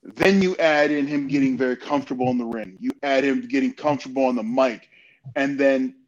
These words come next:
perfect timing where his character just took hold. And, you know, at the same time, there's a guy called Steve Austin who's on the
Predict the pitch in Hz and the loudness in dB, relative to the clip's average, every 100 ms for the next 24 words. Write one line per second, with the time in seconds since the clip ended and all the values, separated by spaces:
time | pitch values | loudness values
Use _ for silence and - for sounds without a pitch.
0 | _ - - 185 170 156 - 160 165 151 | _ -10 0 2 2 -2 -2 2 4 4
1 | 127 123 143 156 160 156 156 147 143 131 | 2 0 0 -2 -2 2 4 4 2 0
2 | - - 156 151 151 139 - - 185 180 | -2 -12 -4 2 2 0 -10 2 4 4
3 | - - 190 165 123 - - _ 165 156 | -2 4 8 8 6 2 -14 _ 4 6
4 | 143 131 - _ _ 156 147 135 _ _ | 6 2 -4 _ _ -14 -14 -16 _ _
5 | 165 143 131 _ _ _ _ _ - - | 4 4 2 _ _ _ _ _ -8 0
6 | 156 156 - 202 208 196 175 156 147 151 | 0 0 2 6 6 4 6 6 6 4
7 | 143 131 156 160 147 151 139 - 165 147 | 0 2 6 6 6 2 2 -2 0 4
8 | 170 170 139 139 143 135 139 139 | 6 4 2 0 2 2 0 0